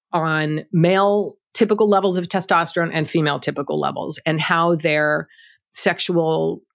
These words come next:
natures and desires changed. So to me, that's very powerful evidence, because these changes that are in the direction you would predict occurred prior to changes in their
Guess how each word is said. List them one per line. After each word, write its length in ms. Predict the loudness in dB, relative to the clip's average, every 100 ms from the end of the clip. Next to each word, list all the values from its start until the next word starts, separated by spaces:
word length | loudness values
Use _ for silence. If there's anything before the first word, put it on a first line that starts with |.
| _ 2
natures 800 | 4 4 0 -4 -2 -2 -4 -8 _ _ -2
and 100 | 0
desires 640 | 2 2 2 0 -4 -6 -8
changed. 640 | -2 0 0 -4 -6 -8 -10 -20 -20 -2
So 180 | 2 2
to 120 | 4
me, 180 | 4 4
that's 200 | 2 0
very 360 | 0 2 0
powerful 760 | 0 -2 0 -2 -2 -2 -4 -8 -20 -20 _ -2
evidence, 460 | 0 2 0 -2 -4
because 720 | -6 -2 0 2 0 -2 -8 _ _ _ _
these 400 | -4 0 0 0
changes 760 | -4 -2 2 2 2 2 0 0
that 160 | 2
are 140 | 4 4
in 80 | 2
the 60 |
direction 500 | 2 0 0 -2 0
you 80 | 0
would 280 | 0 -2 -4
predict 540 | 0 2 0 -2 -10 -20 -20 _ _ _ _
occurred 680 | -2 0 0 2 2 0 -4 -8 _ _ -8
prior 440 | 0 2 2 2
to 400 | 0 0 0 0
changes 680 | -2 -2 -2 0 0 -2 -4 -2
in 420 | 0 0 -2 -4 -8
their 480 | -2 0 2 0